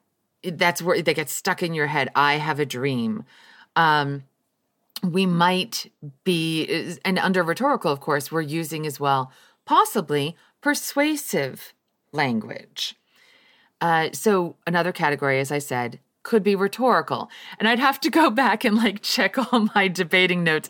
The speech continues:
So those of you who are like, "Ooh, ooh, I know this," feel free to put it on Twitter and, uh, tag us and fill out that part of the cartography better than I am doing today.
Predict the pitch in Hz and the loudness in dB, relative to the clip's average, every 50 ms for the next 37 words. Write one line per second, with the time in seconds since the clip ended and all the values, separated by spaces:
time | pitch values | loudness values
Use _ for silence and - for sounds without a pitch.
0 | - - - - - - - - - - - 226 208 202 202 196 156 196 233 262 | -12 -14 -14 -14 -12 -14 -14 -14 -16 0 2 4 6 6 4 4 4 4 6 6
1 | 285 233 262 208 226 226 214 214 214 190 180 - - - 508 554 508 349 - - | 6 4 2 4 4 4 6 6 4 4 2 2 2 4 6 8 8 6 6 6
2 | 480 508 427 349 269 339 427 392 320 254 226 208 202 196 233 320 - - - - | 8 8 8 8 8 6 6 6 6 4 4 4 4 4 2 2 0 -6 -14 -20
3 | - - - _ _ _ - - - 277 285 302 302 302 - - - 330 349 359 | -20 -20 -20 _ _ _ -20 -8 0 2 4 4 4 2 0 -2 0 2 4 4
4 | 349 294 220 185 - - 220 226 226 202 185 180 175 185 - _ _ _ _ - | 4 4 2 2 0 2 4 6 6 6 6 4 0 -4 -10 _ _ _ _ -20
5 | - - - 285 294 302 302 277 262 254 240 240 - - 269 302 302 262 202 185 | -18 -4 0 2 4 4 4 4 4 4 2 0 -2 0 2 4 6 6 6 6
6 | 170 156 - - 170 170 165 160 156 156 160 156 - - 165 156 156 180 - - | 6 6 4 2 2 2 2 2 2 0 -2 -2 0 2 2 2 2 0 -2 -2
7 | 226 254 262 247 208 208 196 196 196 - - - - - - - - - - - | 0 2 2 4 4 4 4 4 2 0 -6 -12 -16 -20 -20 -20 -20 -20 -20 -20
8 | _ - 180 180 175 170 - - - - - 226 220 214 190 175 165 - 165 143 | _ -2 0 0 0 0 -4 -6 -6 2 4 4 6 6 6 4 4 2 0 0
9 | - - 165 160 151 131 143 - - - 151 135 - 156 143 139 147 139 - 143 | 0 0 2 2 2 2 0 -4 0 0 0 0 2 0 0 0 0 -4 -4 -4
10 | 131 131 - 151 143 147 143 143 143 139 - - 175 185 196 196 190 190 170 - | -4 -2 0 2 2 2 2 2 0 -2 0 2 2 2 2 2 0 0 0 0
11 | 147 143 135 127 127 127 131 - - - 147 135 139 147 139 127 120 110 | 0 0 0 -2 -4 -6 -8 -10 -6 -6 -4 -2 0 -2 0 -2 -4 -6